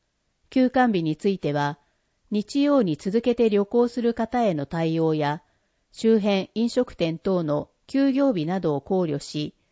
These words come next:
月曜日から水曜日に変更するもの。全会一致で可決すべきものと決定。議案第七号。自然休養村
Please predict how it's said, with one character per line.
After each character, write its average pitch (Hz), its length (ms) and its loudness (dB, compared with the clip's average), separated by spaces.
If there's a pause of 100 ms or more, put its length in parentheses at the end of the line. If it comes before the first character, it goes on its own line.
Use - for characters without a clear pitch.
(340)
月 208 280 -2
曜 277 180 2
日 175 100 -4
か 147 120 -4
ら 135 220 -4 (180)
水 254 300 0
曜 262 160 2
日 175 120 -2
に 139 100 -6
変 165 260 -4
更 165 200 -2
す 165 160 -8
る 147 120 0
も 143 140 -4
の。 139 200 -6 (1400)
全 208 220 0
会 214 240 0
一 196 300 -4
致 - 20 0
で 180 280 0 (100)
可 202 140 -6
決 262 280 -2
す 240 120 -4
べ 247 120 0
き 196 120 -4
も 151 120 -2
の 175 120 -4
と - 300 -6
決 147 200 -10 (100)
定。 143 360 -4 (1800)
議 208 220 2
案 226 240 -2 (100)
第 233 240 0
七 180 320 0
号。 139 360 -2 (960)
自 220 220 -2
然 233 380 0
休 269 260 0
養 262 200 4
村 151 340 -2